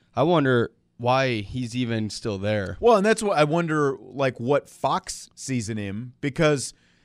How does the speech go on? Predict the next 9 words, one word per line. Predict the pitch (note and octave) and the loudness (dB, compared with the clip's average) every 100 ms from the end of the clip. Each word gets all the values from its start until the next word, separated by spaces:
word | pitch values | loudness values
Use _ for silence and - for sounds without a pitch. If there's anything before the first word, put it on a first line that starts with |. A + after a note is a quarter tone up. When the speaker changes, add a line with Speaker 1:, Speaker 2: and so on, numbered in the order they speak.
| _ _ _ _ C#3 _ _ B2+ | _ _ _ _ -20 _ _ -20
Speaker 2:
they're | B2 A2 E3+ A#3 G#3+ F#3 A3 | -8 2 4 4 0 -10 -10
apparently | C#3+ E3 A3+ A3+ F3 | -6 -2 -2 -2 -2
considering | - D3+ C3 - A3+ B3+ D#3 B2 | -2 -6 -6 -2 -2 0 0 -2
him | A2 A#2 A2 A2 C#3 - _ _ _ | -4 -4 -4 -8 -12 -16 _ _ _
for | D#3+ E3 | 0 2
the | D3+ | 4
number | D#3+ F3+ F3 | 2 2 2
one | D#3 D#3+ D#3 C#3+ | 2 0 -2 -2
booth, | D3+ A#3 D#3 - | 2 2 0 -6